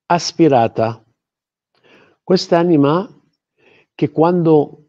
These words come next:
comincia a fare zigzag su e giù, va su e assaggia il gusto di Dio e si arriva a una,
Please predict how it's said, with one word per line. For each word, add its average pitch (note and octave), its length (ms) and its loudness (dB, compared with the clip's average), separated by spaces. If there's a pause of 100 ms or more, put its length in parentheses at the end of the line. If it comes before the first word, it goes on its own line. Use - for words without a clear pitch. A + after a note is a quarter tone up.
comincia E3+ 640 -2
a - 80 -6
fare D3 580 -2
zigzag C3+ 680 -2
su - 540 -4
e C#3 200 -2
giù, A2+ 540 -4 (540)
va F3+ 320 -2
su G3+ 540 -2
e C#3+ 140 -2
assaggia E3+ 580 -4
il D#3 140 -2
gusto F3+ 640 -4 (100)
di B2 260 -4
Dio A#2+ 500 -2 (1400)
e D3 120 -8
si - 340 -6
arriva F#3 480 0
a F#3+ 40 2
una, D3+ 380 0